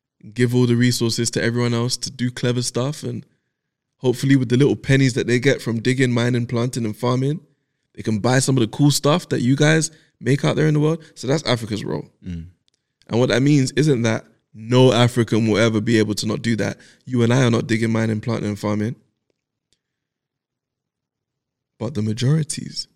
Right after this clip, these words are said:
Speaker 1: the working classes of the countries that we're from, you're from Niger,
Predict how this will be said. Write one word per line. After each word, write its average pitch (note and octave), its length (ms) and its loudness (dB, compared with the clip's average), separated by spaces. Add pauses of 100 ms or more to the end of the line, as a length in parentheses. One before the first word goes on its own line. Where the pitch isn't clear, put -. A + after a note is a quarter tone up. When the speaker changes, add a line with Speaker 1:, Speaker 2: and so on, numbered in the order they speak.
(140)
Speaker 1:
the A#2 160 -4
working B2 540 0
classes - 840 -4
of G#2 120 -10
the A2+ 100 -6
countries A2+ 460 -4
that A#2 140 -8
we're G#2+ 140 -4
from, A#2 360 -4 (580)
you're C#3 80 -20
from C#3 140 -8
Niger, B2+ 400 -4